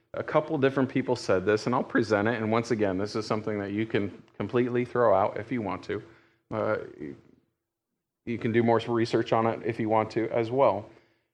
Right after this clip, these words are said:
Some would speculate that this sign, this pillar that's in the midst of the land of Egypt, but is also on its border, is the pyramid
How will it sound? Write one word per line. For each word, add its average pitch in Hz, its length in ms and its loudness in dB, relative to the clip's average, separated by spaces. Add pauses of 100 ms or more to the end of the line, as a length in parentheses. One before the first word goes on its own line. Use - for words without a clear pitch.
(100)
Some 165 260 2
would 160 140 0
speculate 107 800 2
that 107 240 2
this 117 220 2
sign, 110 560 2
this 104 220 0
pillar 107 480 4
that's 98 320 4
in 107 120 2
the 107 80 0
midst 127 300 0
of 117 80 2
the 110 60 4
land 110 260 2
of 98 120 0
Egypt, 101 280 -2
but 101 80 2
is 98 160 0
also 113 260 4
on 104 140 0
its 95 100 -4
border, 107 440 2
is 101 240 -2
the 104 100 -2
pyramid 107 720 0